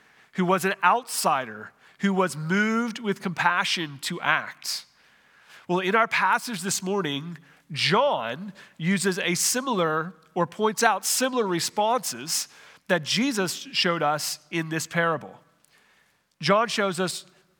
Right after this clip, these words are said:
the response of hate and murder, the response of indifference, and the response of love. Doctor David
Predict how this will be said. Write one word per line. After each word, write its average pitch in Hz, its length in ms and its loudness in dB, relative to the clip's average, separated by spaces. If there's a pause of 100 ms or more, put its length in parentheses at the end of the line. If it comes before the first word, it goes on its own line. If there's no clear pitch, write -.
(240)
the 160 120 -2
response 175 400 0
of 160 80 -4
hate - 540 -2 (380)
and 160 140 0
murder, 165 460 -4 (560)
the 156 80 -2
response 180 440 2
of 170 120 -4 (100)
indifference, 180 1040 -2 (440)
and 196 440 0 (140)
the 165 80 -8
response 160 540 0
of 139 360 -4 (120)
love. 117 600 -4 (2000)
Doctor 175 260 2
David 165 420 -2